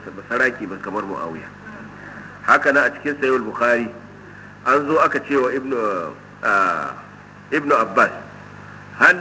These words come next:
laka fi amiril mu'minina Muawiya fa innahu ma autara illa bi wahida." Wani ne ya ga Muawiya ya yi wutiri raka'a ɗaya.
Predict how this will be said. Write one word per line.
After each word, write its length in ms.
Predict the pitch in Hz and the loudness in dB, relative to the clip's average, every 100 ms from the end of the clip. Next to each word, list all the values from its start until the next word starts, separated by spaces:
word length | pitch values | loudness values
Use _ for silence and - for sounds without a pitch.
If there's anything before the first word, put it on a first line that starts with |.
| 165 | 4
laka 300 | 175 180 151 | 4 4 0
fi 180 | 170 165 | 2 2
amiril 440 | 156 165 165 151 | 2 2 0 0
mu'minina 560 | 151 151 151 165 165 151 | 0 -2 -2 0 2 4
Muawiya 500 | 139 143 170 170 147 | 8 8 6 4 0
fa 120 | 147 | 0
innahu 360 | 165 160 151 156 | -2 -2 -2 0
ma 160 | 165 151 | 2 2
autara 300 | 143 156 139 | 2 0 -2
illa 240 | 143 147 139 | -2 -2 0
bi 80 | 131 | 2
wahida." 400 | 127 120 120 - - - - - - - - - - 107 | 0 0 -6 -8 -12 -20 -20 -20 -20 -20 -20 -20 -18 -4
Wani 200 | 131 147 | -2 4
ne 100 | 131 | 4
ya 100 | 127 | 6
ga 120 | 143 | 4
Muawiya 600 | 131 127 147 151 135 127 - - - - - - | 4 6 6 6 6 4 -2 -14 -16 -18 -18 -10
ya 180 | 113 131 | 4 6
yi 40 | 139 | 6
wutiri 480 | 143 143 131 120 127 | 2 -2 -4 -4 -2
raka'a 380 | 127 143 104 - | -2 -2 -2 -2
ɗaya. 240 | 101 | -6